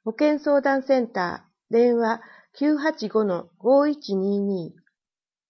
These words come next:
交通規制のお知らせ。一月二十九日日曜、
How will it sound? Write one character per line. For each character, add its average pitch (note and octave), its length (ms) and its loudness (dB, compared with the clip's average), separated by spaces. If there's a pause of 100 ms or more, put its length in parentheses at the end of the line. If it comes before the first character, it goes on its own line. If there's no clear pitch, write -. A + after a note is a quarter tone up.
(640)
交 E4 240 2
通 E4 220 -4
規 D#4+ 120 -14
制 C4 240 0
の G#3+ 160 -2
お F3+ 60 -6
知 G3 140 -10
ら F3+ 140 -6
せ。 F3+ 280 -4 (600)
一 A3+ 260 -4
月 D#4+ 260 0
二 D#4 200 0
十 C#4 200 -2
九 C4 140 -2
日 A#3 280 -2
日 F#3+ 340 -6
曜、 G#3+ 360 -2